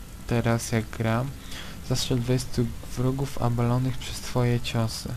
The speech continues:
To w sumie będzie można zrobić. E, zachować całą drużynę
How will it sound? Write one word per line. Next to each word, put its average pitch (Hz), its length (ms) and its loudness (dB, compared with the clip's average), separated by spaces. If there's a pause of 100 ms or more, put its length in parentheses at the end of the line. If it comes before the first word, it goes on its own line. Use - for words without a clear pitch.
(960)
To 135 80 0
w - 60 -2
sumie 120 200 2
będzie 113 280 2
można 113 340 0
zrobić. 120 600 0 (400)
E, 120 80 0
zachować 127 400 4
całą 131 180 2
drużynę 123 380 2